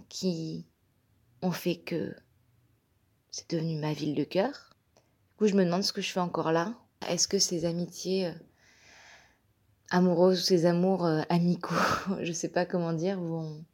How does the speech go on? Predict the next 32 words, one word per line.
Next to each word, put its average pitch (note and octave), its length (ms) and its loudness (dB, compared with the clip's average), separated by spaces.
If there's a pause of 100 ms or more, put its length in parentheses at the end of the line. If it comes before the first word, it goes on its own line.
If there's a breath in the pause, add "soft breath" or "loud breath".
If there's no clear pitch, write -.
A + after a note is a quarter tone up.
(580)
vont E3+ 480 -2 (280)
être - 540 -4 (160)
un F3 120 0
jour E3 180 0
la F#3 100 4
même E3 140 0
chose F3+ 260 -4
qu'il - 100 -4
y - 20 2
a E3+ 60 0
quinze E3+ 240 -2
ans ? A3+ 140 0
Sûrement E3+ 380 0
pas, G3+ 320 2
mais D#3+ 320 2
est-ce D#3 240 2
que E3 220 0
on D#3+ 140 -2
va... D3 360 0 (960 loud breath)
est-ce - 80 -4
que F3+ 100 0
je F3 60 2
vais F#3+ 80 6
réussir F#3 300 6
à F#3 60 4
trouver F#3 200 0
mon F3+ 80 2
compte G3 260 -2
dans F#3 140 2
ces E3+ 140 -2
nouvelles E3+ 320 0
amitiés ? E3+ 520 -4